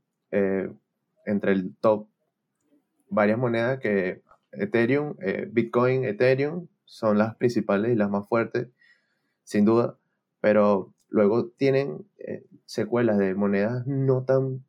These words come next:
antiguas como lo es el Bitcoin o como lo es el Ethereum, como por ejemplo la Solana,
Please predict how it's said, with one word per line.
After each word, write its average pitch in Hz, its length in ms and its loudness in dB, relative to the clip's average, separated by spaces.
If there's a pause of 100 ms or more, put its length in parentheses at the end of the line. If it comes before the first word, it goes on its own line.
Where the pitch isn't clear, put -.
antiguas 107 640 0
como 101 320 -2
lo 98 180 2
es 101 80 -2
el 110 140 -2
Bitcoin 104 440 -2
o 98 100 -4
como 95 200 -2
lo 95 120 -2
es 107 100 -4
el 113 100 -2
Ethereum, 104 460 -4 (280)
como 104 320 2
por 95 140 -2
ejemplo 104 720 0 (120)
la 92 160 0
Solana, 104 540 0